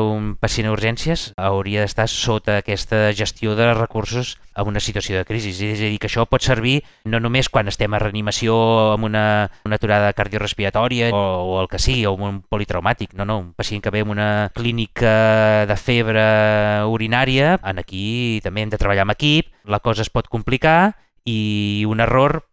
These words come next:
pot acabar amb conseqüències, eh, fatals pel pacient. Per tant, eh, aquest C R M, aquesta gestió de recursos, ho podem aplicar-ho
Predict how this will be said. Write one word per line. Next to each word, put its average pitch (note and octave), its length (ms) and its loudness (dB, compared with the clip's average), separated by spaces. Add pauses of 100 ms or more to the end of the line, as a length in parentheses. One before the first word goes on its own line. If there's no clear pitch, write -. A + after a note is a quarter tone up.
pot - 160 -4
acabar G2 1300 2
amb F#2+ 100 -8
conseqüències, G2+ 720 -4
eh, F#2+ 160 -2
fatals F#2 320 -2
pel G#2 240 0
pacient. F#2+ 380 -6 (340)
Per F2 160 -6
tant, F#2 220 -6 (100)
eh, F#2 280 -6 (200)
aquest - 320 -6
C C3 80 4
R A#2 240 2
M, B2 220 0 (500)
aquesta G2+ 400 -2
gestió G2+ 380 -4
de - 20 0
recursos, G#2+ 480 -6
ho A2 80 -6
podem F#2+ 240 -2
aplicar-ho F#2 1300 -4